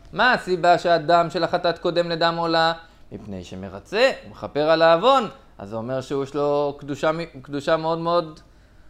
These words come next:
מופלגת. איברי עולה קודמין לאימורי חטאת,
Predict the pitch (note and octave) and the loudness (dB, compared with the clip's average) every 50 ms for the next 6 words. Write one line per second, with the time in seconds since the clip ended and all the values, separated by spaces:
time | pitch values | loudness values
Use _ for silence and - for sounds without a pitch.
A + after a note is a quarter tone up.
0 | - - - D#3+ D#3 - - A#3+ C4 C4+ A#3+ A3+ G3+ E3 - - - - - _ | -20 -10 -8 -8 -8 -6 0 2 2 4 4 2 0 0 -2 -8 -16 -20 -20 _
1 | _ _ _ _ _ _ - - - - - - - - - - - - - - | _ _ _ _ _ _ -20 -20 -20 -20 -20 -20 -20 -20 -20 -20 -20 -20 -20 -20
2 | - - - - - - - - - - - - A2+ A2 G2+ G#2 G2 F#2 A#2 D3+ | -20 -20 -20 -20 -20 -20 -20 -20 -20 -18 -12 -10 -10 -8 -8 -8 -6 -2 0 2
3 | G#3 A3 G3 C#4+ C#4 C4 B3 B3 A#3+ A#3 A3+ A3 G#3+ G#3 G3 - - F3 D3+ C#3 | 4 4 4 4 6 4 6 6 6 6 6 6 6 4 4 2 0 -2 -2 -2
4 | D3+ F#3+ A3+ A#3 A3+ G#3+ G#3 G3+ G3+ G3 F#3+ - - - - - - - B2 B2+ | -2 -2 0 0 0 0 0 -2 -2 -6 -8 -12 -16 -20 -20 -20 -16 -12 -4 0
5 | D3+ E3 F3 E3+ E3 D#3 D3+ D3+ D3 D3 D3 C#3+ C#3+ - - - _ _ _ - | 4 6 6 6 6 6 4 2 2 0 0 -2 -4 -10 -18 -20 _ _ _ -2
6 | C#3 C#3+ C#3+ C3+ C3+ C3+ C3+ C3+ D#3 D#3+ D#3 D3+ - B2+ - - G2 G2+ G#2 C3 | 0 0 0 0 -2 -2 -2 0 0 0 0 0 -2 -4 -6 -6 -8 -4 -2 -2
7 | E3+ F3+ - | -2 -4 -6